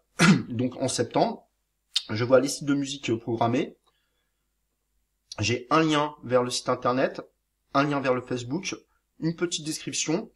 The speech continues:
une adresse postale, numéro de téléphone, un mail et une personne à contacter. On a également rajouté, euh, des vidéos,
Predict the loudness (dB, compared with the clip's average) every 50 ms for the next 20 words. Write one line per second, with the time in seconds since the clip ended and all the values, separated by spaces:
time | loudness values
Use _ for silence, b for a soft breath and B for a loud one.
0 | _ _ _ _ _ _ _ _ _ -18 -10 -6 -2 0 0 2 0 0 -2 -4
1 | -8 -8 -2 0 0 0 0 0 -2 -2 -2 -2 -2 -2 -2 -2 -2 -2 0 0
2 | 0 0 -4 -8 -4 -2 -2 0 0 2 2 2 0 0 -4 -8 _ _ _ -6
3 | -6 -4 -2 -2 -4 -4 -4 -6 -6 -8 -8 -10 -12 -12 -12 -14 -14 -18 -18 -18
4 | _ _ _ _ _ _ _ _ _ _ _ _ _ _ _ _ _ _ _ _
5 | _ _ -4 0 2 2 2 2 0 4 4 6 8 8 6 6 6 4 2 2
6 | 2 0 -2 -6 -2 2 2 4 4 4 2 0 0 0 -2 -2 -2 -2 0 0
7 | 2 2 0 -2 -4